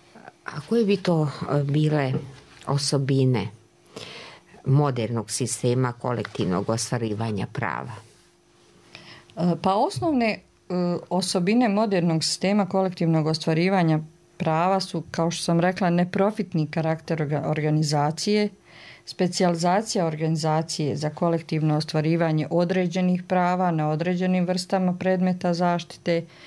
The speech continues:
Speaker 2: de facto, odnosno de jure monopolski položaj organizacije, pošto je praksa funkcionisanja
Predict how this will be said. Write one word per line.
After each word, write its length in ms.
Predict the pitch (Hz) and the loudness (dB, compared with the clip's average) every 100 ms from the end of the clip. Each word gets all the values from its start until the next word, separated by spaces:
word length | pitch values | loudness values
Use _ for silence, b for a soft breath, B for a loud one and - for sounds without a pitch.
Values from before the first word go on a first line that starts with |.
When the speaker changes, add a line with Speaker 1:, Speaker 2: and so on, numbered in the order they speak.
| B B B | B B B
Speaker 2:
de 100 | 175 | -4
facto, 500 | 180 202 196 - 185 - - | 0 0 -2 -4 -6 -4 -2
odnosno 440 | 170 170 175 175 | 0 0 -2 -2
de 180 | 165 175 | 2 2
jure 280 | 185 185 175 | 4 4 4
monopolski 800 | 180 226 208 147 156 147 - 151 | 2 2 0 -2 -6 -6 -6 -4
položaj 540 | 156 165 165 156 156 | 0 2 2 2 0
organizacije, 920 | 151 156 151 147 147 151 156 214 214 202 B B B - | 0 0 0 2 0 0 -2 0 0 -2 B B B -2
pošto 360 | 190 190 - | -2 -2 -2
je 160 | 165 156 - _ _ _ _ _ _ - | -2 -2 -12 _ _ _ _ _ _ -4
praksa 420 | 175 185 185 165 | -2 -2 -4 -10
funkcionisanja 840 | - 160 160 175 170 175 175 156 | -6 -6 -4 -2 0 0 0 0